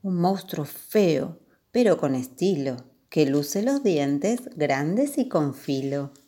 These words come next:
Pero yo estaría un poco solito, ojalá alguna monstrua me diera un besito.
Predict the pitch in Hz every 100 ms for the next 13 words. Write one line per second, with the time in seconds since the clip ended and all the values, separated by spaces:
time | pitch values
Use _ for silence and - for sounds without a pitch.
0 | _ _ _ _ _ _ _ _ _ _
1 | _ _ _ _ _ _ 214 214 220 254
2 | 254 226 220 214 202 185 175 170 170 165
3 | 269 240 - 165 160 165 - _ - 175
4 | - 147 147 190 185 170 143 131 143 220
5 | 254 - 302 185 165 - 170 165 170 185
6 | 233 247 240 151 143 151 147